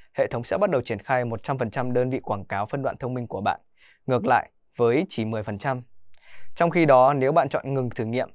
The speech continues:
hệ thống sẽ tạm dừng việc phân phát đơn vị quảng cáo phân đoạn thông minh.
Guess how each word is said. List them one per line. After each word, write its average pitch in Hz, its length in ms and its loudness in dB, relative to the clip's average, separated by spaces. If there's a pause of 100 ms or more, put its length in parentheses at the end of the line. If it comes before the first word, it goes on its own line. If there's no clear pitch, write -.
hệ - 160 -8
thống 123 160 -4
sẽ 143 180 -2
tạm - 160 0
dừng 113 200 -4
việc 104 160 -6
phân 139 120 -4
phát - 240 -2
đơn 131 180 -2
vị 127 120 -8
quảng 95 160 -10
cáo 101 160 -6
phân 135 160 -8
đoạn - 160 -8
thông 120 160 -12
minh. 117 140 -12